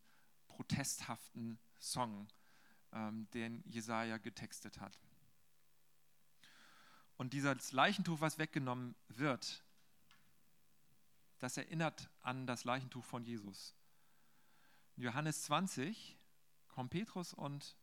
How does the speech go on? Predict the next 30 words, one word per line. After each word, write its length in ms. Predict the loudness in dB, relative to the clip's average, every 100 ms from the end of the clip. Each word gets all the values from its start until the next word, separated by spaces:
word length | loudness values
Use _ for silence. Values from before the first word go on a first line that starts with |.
| -6
Johannes, 420 | -4 0 0 0
zwei 180 | -2 -4
Freunde 360 | -2 2 2 2
von 180 | -2 -2
Jesus, 320 | -2 -2 -4
in 100 | -4
sein 240 | -4 -4
Grab, 400 | -4 -2 -2 -2 -4
an 180 | 2 4
sein 220 | 4 2
Grab, 420 | -2 -2 -4 -8 -20 -4
und 280 | 0 0 -2 -8
Petrus 320 | -4 -4 -2
stürmt 360 | -2 4 4 4
dann 120 | -2
auch 100 | -4
gleich 220 | -4 -6 -4
in 160 | -4
sein 220 | -2 -4
Grab. 360 | -4 -6 -8 -10 -20 -20 -20 -16 -8
Und 60 |
er 100 | -8
findet 440 | -2 0 2 0 -6
da 100 | -8
etwas. 380 | -10 -12 -12 -12
Er 100 | -8
findet 360 | -4 -4 -4
da 320 | -2 0 -2 -6 -20 -20 -18
das 240 | -12 -10 -8
Tuch, 400 | 0 0 0